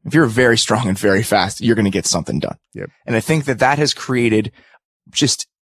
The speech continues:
Speaker 1: an abundance of dominant pass rushers in the league as offensive line play has fallen off. So here is the schedule for the Chiefs from week two on.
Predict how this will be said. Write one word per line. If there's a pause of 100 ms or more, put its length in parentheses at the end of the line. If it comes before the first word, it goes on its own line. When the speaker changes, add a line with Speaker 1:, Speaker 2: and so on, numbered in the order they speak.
Speaker 1:
an
abundance (300)
of
dominant
pass
rushers
in
the
league (220)
as
offensive
line
play
has
fallen
off. (540)
So
here
is
the
schedule
for
the
Chiefs
from
week
two
on.